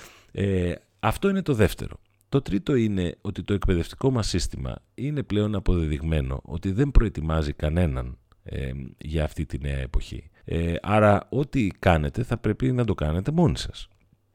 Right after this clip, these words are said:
Και βεβαίως αξίζει να πω ότι, ε, μπορεί ένα παιδί σήμερα στην Ελλάδα να καίγεται, ε, για έξι χρόνια, ε, στο φροντιστήριο και στην πίεση του μπαμπά και της μαμάς να διαβάσει και να πάρει βαθμούς, ε,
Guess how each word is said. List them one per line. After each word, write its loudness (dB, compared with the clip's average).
Και 2
βεβαίως 2
αξίζει 0
να 0
πω 2
ότι, 0
ε, -4
μπορεί 2
ένα 2
παιδί 2
σήμερα -4
στην -4
Ελλάδα 0
να -2
καίγεται, 0
ε, -8
για -4
έξι -2
χρόνια, -2
ε, -6
στο -4
φροντιστήριο -2
και -8
στην -4
πίεση -2
του -12
μπαμπά -2
και -6
της -14
μαμάς -2
να -4
διαβάσει -2
και -6
να -2
πάρει -2
βαθμούς, -6
ε, 0